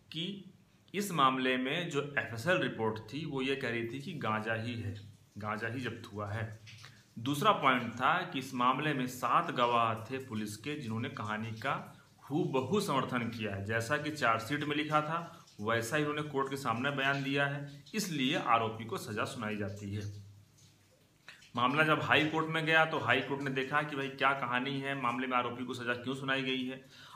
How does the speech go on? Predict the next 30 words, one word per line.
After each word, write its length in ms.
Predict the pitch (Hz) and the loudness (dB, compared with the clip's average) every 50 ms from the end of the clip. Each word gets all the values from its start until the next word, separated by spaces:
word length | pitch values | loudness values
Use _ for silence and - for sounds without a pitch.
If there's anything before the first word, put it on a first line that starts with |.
| - - - | -12 -4 2
और 260 | 156 165 180 185 170 | 4 6 6 6 4
जो 480 | 156 170 180 180 170 175 - - - - 123 | 4 2 2 2 0 -2 -6 -10 -4 2 6
आरोपी 420 | 120 123 127 131 139 139 190 185 | 6 6 6 6 2 0 -2 -4
था, 240 | 165 160 156 160 160 | 0 4 6 6 6
जो 180 | 156 156 156 | 4 0 -2
आरोपी, 640 | - - 117 120 120 139 151 151 170 165 165 - - - 131 | 0 2 2 2 2 0 -2 -2 -2 -4 -4 -4 -4 0 2
आरोपी 340 | 127 123 123 123 - 156 151 | 2 2 2 -2 -4 -2 0
का 80 | 147 | 0
जो 120 | 139 135 135 | 0 0 0
पक्ष 260 | - - 139 131 - | 2 2 2 2 2
सुना 280 | - - 139 131 127 | 0 -2 2 2 2
गया, 180 | 127 123 127 135 | 4 4 2 2
तो 100 | - 143 | 4 4
आरोपी 340 | 131 127 127 123 - 143 127 | 4 2 2 0 -4 -6 -4
का 80 | 131 | -4
पक्ष 300 | - - 135 131 - - | -4 -4 -4 -4 -4 -4
सुनने 240 | - 120 117 120 120 | -8 -6 -4 -4 -4
के 100 | 120 123 | -4 -4
बाद 260 | 113 120 135 151 147 151 | 0 0 0 0 0 -2
हाई 200 | - 120 120 120 | -2 0 0 0
कोर्ट 180 | 107 117 117 117 120 | -2 -4 -6 -6 -6
ने 80 | 127 143 | -8 -8
इस 120 | 147 147 | -8 -6
मामले 220 | - 110 107 110 113 | -4 -4 -4 -4 -2
में 120 | 127 123 | -2 -2
आरोपी 260 | 113 107 107 104 110 | -2 -2 -4 -6 -10
को 100 | 107 131 | -10 -8
बरी 260 | 151 135 123 123 123 120 | -6 -2 0 0 0 0
कर 140 | - 107 | -2 -4
दिया। 280 | 98 98 101 101 101 95 | -6 -4 -4 -4 -6 -6